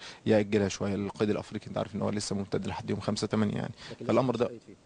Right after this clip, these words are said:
Speaker 1: لا، لح-، لا، لحد، لحد اللحظة اللي بكلمك فيها لا، لكن الأمر متروك عند كابتن محمد يوسف يعني.
Speaker 2: طيب،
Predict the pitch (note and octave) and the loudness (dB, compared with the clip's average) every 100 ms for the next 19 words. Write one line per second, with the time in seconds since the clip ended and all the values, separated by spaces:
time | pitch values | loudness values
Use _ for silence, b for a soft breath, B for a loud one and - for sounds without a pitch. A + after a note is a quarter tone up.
0 | - B2 G#2 A2 G2 - A2+ G2+ G2+ A#2 | -6 -2 0 0 -4 0 4 4 2 0
1 | G#2+ G2+ B2 A#2+ G#2+ G#2+ G#2+ A#2 G#2+ G#2 | 0 0 0 2 4 4 4 4 4 2
2 | G2+ G#2+ A2 - G2+ G2+ - B B B | 2 0 0 2 0 0 -6 B B B
3 | - - A2 A#2+ A2+ G#2 A#2 A2 G2+ G#2+ | -10 -4 2 4 6 6 4 2 2 0
4 | F#2+ F#2+ - G#2+ F#2+ G#2+ G#2 G2+ - C3 | 0 -2 -2 -4 -4 -2 -2 -4 -8 -10
5 | - A2 - - | -12 -14 -18 -20